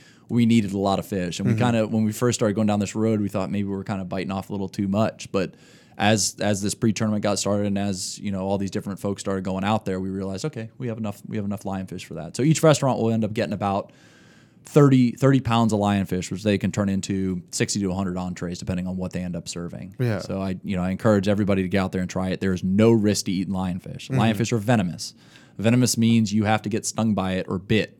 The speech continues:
Speaker 1: by, like, in, in the case of a snake, you have to get bit.
Speaker 2: It's like, yeah, it's like eating rattlesnake.
Speaker 1: It, yeah,
Speaker 2: You know?
Speaker 1: exactly, exactly. There's no risk to eating rattlesnake either.
Speaker 2: Mm-hmm.
Speaker 1: It's, you just don't wanna get bit or stung.
Speaker 2: Yeah.
Speaker 1: Um, it's not like a puffer fish where if you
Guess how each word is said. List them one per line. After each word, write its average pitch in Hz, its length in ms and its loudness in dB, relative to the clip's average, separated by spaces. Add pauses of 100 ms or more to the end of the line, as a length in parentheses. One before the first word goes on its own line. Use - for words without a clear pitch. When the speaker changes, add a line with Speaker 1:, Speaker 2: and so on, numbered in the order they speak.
(100)
Speaker 1:
by, 95 160 -4
like, 90 220 -6
in, 98 260 -4
in 98 120 -4
the 95 60 -4
case 101 200 -2
of 95 40 -8
a 87 40 -6
snake, 98 320 -2
you 98 60 -6
have 90 80 -10
to - 40 -12
get 90 160 -8
bit. - 100 -2
Speaker 2:
It's 165 80 0
like, 147 100 4
yeah, 151 180 4
it's 113 100 0
like 127 100 4
eating 135 180 2
rattlesnake. 110 440 -2
Speaker 1:
It, 127 220 2
yeah, 135 200 6
Speaker 2:
You 101 60 -4
know? 113 60 -8
Speaker 1:
exactly, 120 480 4
exactly. 127 280 2
There's 135 140 8
no 139 120 6
risk 143 200 4
to 143 80 2
eating 147 140 -2
rattlesnake 131 400 2
either. 101 260 0
Speaker 2:
Mm-hmm. 107 400 -2
Speaker 1:
It's, 107 220 0
you 113 80 0
just 120 160 2
don't 120 140 4
wanna 117 120 2
get 104 240 0
bit 113 180 2
or 113 60 -4
stung. 87 400 -2 (100)
Speaker 2:
Yeah. 110 280 4 (100)
Speaker 1:
Um, 95 480 2 (160)
it's 98 160 -4
not 113 160 4
like 110 140 2
a 101 40 -4
puffer 113 260 0
fish 104 300 -2
where 98 140 -2
if 92 80 -6
you 98 260 0